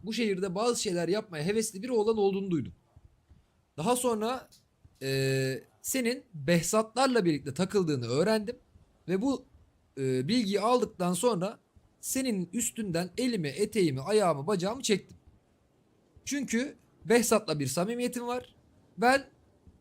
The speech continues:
senin yanlış yaptığın yerde seni cezalandırmak için bir şey yapsam Behzatlarla problem yaşarım. Ben samimi olduğum arkadaşlarımla yeni yetme bir çocuk yüzünden sam-, e, sıkıntı yaşamak istemem. Dediğimi sakın hakaret gibi algılama.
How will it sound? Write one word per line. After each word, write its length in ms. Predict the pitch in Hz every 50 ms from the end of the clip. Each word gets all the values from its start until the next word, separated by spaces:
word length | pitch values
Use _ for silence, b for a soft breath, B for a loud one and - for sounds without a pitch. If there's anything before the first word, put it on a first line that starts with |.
| - -
senin 400 | - - 185 196 254 311 294 262
yanlış 440 | 226 214 196 185 175 165 - -
yaptığın 420 | 170 170 170 - - - 156 147 151
yerde 500 | 175 214 240 240 220 165 170 190 240 - - _ _ _ _ - - -
seni 280 | - - 165 196 269
cezalandırmak 760 | 254 277 262 247 233 220 196 190 175 165 156 147 143 139 131
için 240 | 135 - 135 127 127
bir 40 | 127
şey 180 | - 190 208
yapsam 400 | 233 240 240 233 - 247 262 269 - - - - _ _ _ _ _ _ _
Behzatlarla 840 | 135 135 185 202 185 - - 240 240 247 - 262 254 240 214 185 -
problem 360 | 151 147 131 123 127 123 135
yaşarım. 320 | 185 - - 214 208 233 - - - - - - _ - - - _ _ -
Ben 300 | 147 196 233 269 226 170 -
samimi 440 | - - - 196 196 226 254 277 262
olduğum 340 | 240 220 202 175 170 165
arkadaşlarımla 920 | 175 190 214 220 240 233 233 220 - - 247 240 240 226 180 170 185 - - - - - _ _ _
yeni 200 | - 156 208 254
yetme 320 | 269 247 - - - 180 190
bir 80 | 247
çocuk 320 | - - 208 175 175 175 180
yüzünden 340 | 185 180 185 185 233 247
sam-, 240 | 233 - 226 220 214 185 -
e, 180 | 165 151 151
sıkıntı 300 | 143 - 247 - 220 175
yaşamak 300 | 156 143 196 233 254 226
istemem. 320 | 180 - - 151 117 101 87 - - _ _ _ _ _ _ _ _ _ _ - - - - _ _ -
Dediğimi 280 | 143 165 180 240 254 254
sakın 240 | - 247 247 294
hakaret 480 | 269 196 190 175 - 196 214 240 240 -
gibi 140 | 220 202 208
algılama. 520 | 202 202 190 226 240 226 202 220 277 320